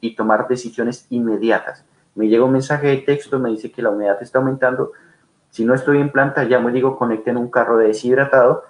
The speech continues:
para evitar llegar al punto crítico en el que el agua nos puede afectar. Otra tecnología que tenemos es un sensor, eh, que mide la calidad del lubricante. Este sensor tiene la capacidad de medir muchas variables que afectan un lubricante.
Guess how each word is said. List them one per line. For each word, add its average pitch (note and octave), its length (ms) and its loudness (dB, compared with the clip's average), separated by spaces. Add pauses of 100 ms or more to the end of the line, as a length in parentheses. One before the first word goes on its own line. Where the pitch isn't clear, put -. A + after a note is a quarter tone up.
(140)
para G#2+ 180 2
evitar G#2 340 0
llegar A2+ 220 0
al A2 100 -2
punto A2 340 -10
crítico - 600 -8 (120)
en G#2+ 140 -6
el G2 120 -8
que - 120 -10
el G2 80 -2
agua G2 180 -2
nos G2+ 140 -10
puede F2+ 240 -6
afectar. - 380 -18 (1500)
Otra B2 280 0
tecnología A#2+ 540 0
que - 80 -6
tenemos C3+ 480 -4
es - 140 -10
un B2+ 120 -10
sensor, A#2 540 -4 (120)
eh, A2 260 -6
que A2 120 -10
mide A#2 220 -2
la C3 180 2
calidad G#2+ 380 2
del A2+ 100 2
lubricante. G#2+ 540 -4 (300)
Este D3+ 200 -8
sensor D#3 340 -4
tiene C#3+ 160 -2
la D#3 140 0
capacidad A#2+ 560 0 (880)
de B2+ 180 0
medir A#2+ 380 2 (100)
muchas D#3+ 400 0
variables C3 420 2
que - 120 -10
afectan G#2+ 360 -8
un A2+ 120 -4
lubricante. G#2+ 520 -4